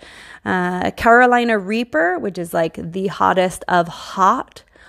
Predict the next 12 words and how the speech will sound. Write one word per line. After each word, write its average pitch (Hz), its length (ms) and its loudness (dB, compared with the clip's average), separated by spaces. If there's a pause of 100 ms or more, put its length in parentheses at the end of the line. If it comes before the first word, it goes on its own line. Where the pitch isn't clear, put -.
(480)
one 220 680 2
point 202 520 -4
five 185 800 -2
million. 180 920 -2
So 180 180 0
one 208 540 2
million 190 480 -4
five 185 420 0
hundred 190 480 -4
thousand 170 580 0
Scoville 170 520 0
units. 165 480 -6